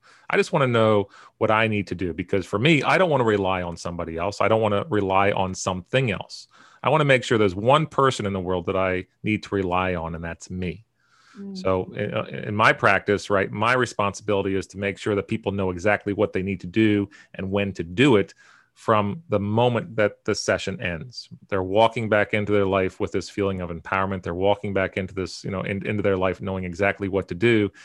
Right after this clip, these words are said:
Speaker 1: because the last thing I want is someone to come in and feel really great in a session.
Speaker 2: Yeah.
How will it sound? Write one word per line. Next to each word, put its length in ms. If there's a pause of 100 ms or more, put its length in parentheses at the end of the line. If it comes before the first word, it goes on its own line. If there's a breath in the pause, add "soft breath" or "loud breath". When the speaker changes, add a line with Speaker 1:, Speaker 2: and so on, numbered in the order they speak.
(220 loud breath)
Speaker 1:
because 240
the 80
last 300
thing 140
I 120
want 400
is 140
someone 300
to 100
come 220
in 180
and 160
feel 200
really 280
great 500
in 140
a 40
session. 520 (400)
Speaker 2:
Yeah. 180